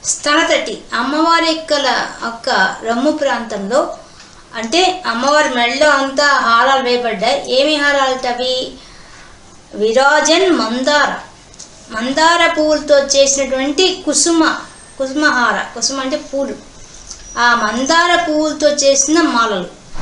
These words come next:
అవి కూడా ఎ-, ఎక్కడివి ఆ మందార పూలు? ఆ కల్పవృక్షం యొక్క పువ్వులు, అంటే నందన ఉద్యానవనంలో ఉండేటువంటి ఆ కల్పవృక్షాలకు ఉండే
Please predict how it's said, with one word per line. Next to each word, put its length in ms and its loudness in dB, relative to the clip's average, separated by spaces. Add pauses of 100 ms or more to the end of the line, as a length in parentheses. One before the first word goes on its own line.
(240)
అవి 120 2
కూడా 200 0
ఎ-, 340 2
ఎక్కడివి 560 2
ఆ 240 2
మందార 420 0
పూలు? 680 0 (440)
ఆ 280 0
కల్పవృక్షం 800 4
యొక్క 320 2
పువ్వులు, 400 -4 (400)
అంటే 440 -2 (400)
నందన 340 0
ఉద్యానవనంలో 760 0
ఉండేటువంటి 640 0 (440)
ఆ 260 2
కల్పవృక్షాలకు 1040 2
ఉండే 500 -2